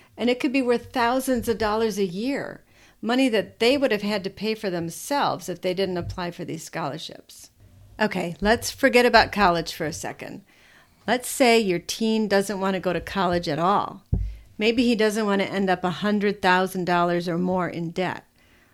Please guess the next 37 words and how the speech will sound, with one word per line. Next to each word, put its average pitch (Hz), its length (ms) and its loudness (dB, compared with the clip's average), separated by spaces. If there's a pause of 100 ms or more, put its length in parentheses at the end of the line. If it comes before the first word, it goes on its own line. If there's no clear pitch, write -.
(340)
Let's 277 140 -8
say 269 160 6
he's 233 200 4
interested 202 440 0
in 170 140 2
a 139 100 -2
trade, - 560 -4
which 190 180 -4
I 214 280 2
think 208 320 -4
is 175 320 -6
absolutely 175 640 -2
brilliant. 160 640 -6 (920)
We'll 226 80 2
say 311 200 6
he 311 120 10
wants 220 240 4
to 202 80 -2
become 202 260 4
a 165 60 2
plumber 151 560 -6 (120)
or 196 120 4
an 196 80 4
electrician. 196 800 -2 (100)
Doesn't 196 260 -4
really 165 160 -4
matter. - 340 -12 (880)
Where 214 300 4
does 311 160 0
he 285 100 4
go 175 380 6
to 202 180 0
learn 180 320 2
how 175 220 0
to 170 80 0
do 170 340 -2
that? 104 380 -8